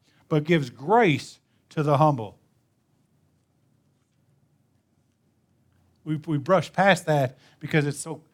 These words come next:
commonplace to us to hear it. But he literally opposes the proud, sets the, his face against the proud, but gives grace to the humble. Now, when we hear grace, we hear the definition for grace, which is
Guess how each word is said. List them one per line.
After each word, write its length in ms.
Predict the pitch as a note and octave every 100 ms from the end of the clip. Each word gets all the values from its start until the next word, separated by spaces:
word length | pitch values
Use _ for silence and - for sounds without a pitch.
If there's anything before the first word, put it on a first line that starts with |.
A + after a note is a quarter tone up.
| _ -
commonplace 800 | - F3+ F3+ C#3+ - C#3+ B2+
to 180 | - C3+
us 160 | B2+ -
to 140 | C#3
hear 200 | C#3 F#3+
it. 200 | D3+ - _ _ _ _ _ _
But 140 | D3+
he 180 | C3 A3
literally 600 | F3+ F#3 A3+ F#3+ D#3+ E3
opposes 760 | C#3 - F#3+ G#3+ G#3+ G#3 G3+ -
the 180 | -
proud, 540 | D#3 F#3 F#3 D#3 A#2+ G#2+ _ _
sets 480 | - - G#3+ G#3+
the, 240 | - G3 E3 - _ _ _ _
his 260 | F#3+ F#3
face 540 | - G#3 G3 C#3+ - _ _ _ -
against 760 | D3+ - G#3+ G3 - - - _ _ _ _
the 140 | D3
proud, 540 | D3 F#3+ E3+ D3+ A#2+ A2+ _ _ -
but 180 | D#3+ D#3
gives 280 | E3 C#3+
grace 640 | - - F3 A#3 D#3+ B2 - _ -
to 140 | - D3+
the 140 | D3
humble. 420 | D#3 E3+ C3 G#2+ _ _ _
Now, 160 | D3 C#3+
when 100 | D3+
we 100 | G3+
hear 160 | E3+ E3
grace, 400 | D#3 F#3+ D#3 D#3
we 140 | D3
hear 300 | D3+ C#3+ - _ _ -
the 200 | C3+ B2+
definition 600 | D#3+ D#3 C#3 D#3 D#3 C#3
for 120 | C3
grace, 400 | A#2 C3 C3+ -
which 160 | B2 B2
is 160 | A2+